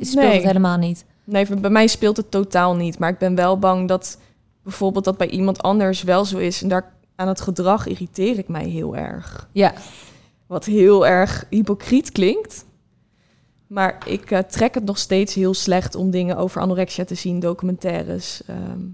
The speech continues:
Speaker 2: ik, ik trek dat heel slecht.
Speaker 1: Waar-, waarom?
Speaker 2: Ja, dat weet ik eigenlijk niet zo goed.
Speaker 1: <laughs>
Speaker 2: Misschien omdat het echt, eh, ja, het is toch wel een van de donkerste periodes uit mijn leven geweest.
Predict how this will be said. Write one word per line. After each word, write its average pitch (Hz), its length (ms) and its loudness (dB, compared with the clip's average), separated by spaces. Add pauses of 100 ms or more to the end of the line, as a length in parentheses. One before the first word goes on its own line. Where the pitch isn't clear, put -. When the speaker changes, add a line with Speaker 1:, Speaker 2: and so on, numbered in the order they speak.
(500)
Speaker 2:
ik, - 160 -20
ik - 140 -20
trek 190 200 -8
dat 185 100 -12
heel 165 200 -20
slecht. - 540 -14
Speaker 1:
Waar-, 196 260 -2 (120)
waarom? 202 320 -4 (1800)
Speaker 2:
Ja, 196 180 -6
dat - 280 -8
weet 202 180 -2
ik 233 100 -4
eigenlijk 185 340 -2
niet 180 120 -6
zo 170 100 -12
goed. 185 360 -6
Speaker 1:
<laughs> 196 60 2
Speaker 2:
Misschien 190 340 6
omdat 220 260 4
het 208 140 -2
echt, - 400 -2
eh, 190 260 0 (1600)
ja, 196 260 -12 (400)
het - 100 -18
is 185 120 -6
toch - 160 -8
wel 170 220 4
een 190 160 2
van 196 140 0
de 185 200 2
donkerste 202 440 0
periodes 196 600 0
uit 185 120 0
mijn 196 120 2
leven 190 320 0
geweest. - 640 -10